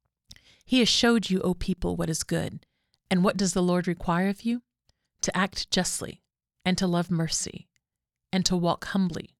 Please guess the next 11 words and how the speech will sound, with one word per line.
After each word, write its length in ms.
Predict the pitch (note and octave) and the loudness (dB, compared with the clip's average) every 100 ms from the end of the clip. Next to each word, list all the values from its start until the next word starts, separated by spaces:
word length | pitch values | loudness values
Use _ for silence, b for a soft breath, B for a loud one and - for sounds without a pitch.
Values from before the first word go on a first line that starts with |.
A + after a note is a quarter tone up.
| _ | _
with 240 | - E3 - | -6 -6 -4
your 120 | D#3 | -6
God." 340 | D3+ - - - _ _ _ _ _ _ _ _ _ _ _ b b b b | -4 -6 -8 -16 _ _ _ _ _ _ _ _ _ _ _ b b b b
Ephesians 640 | - F#3 G#3+ G3+ G3 F3+ - | 0 2 4 2 4 2 0
two 240 | - G3+ | -2 -2
ten. 420 | G3+ F#3 D#3+ E3+ E3 _ b b b b | 0 -2 -2 -6 -16 _ b b b b
"For 200 | - G3+ | -2 2
we 160 | F#3 G#3+ | 4 4
are 100 | F3 | 2
his 380 | - A3+ A3 - | 2 2 2 -2
workmanship, 580 | - E3 D#3 - - | -2 -2 -2 -2 -4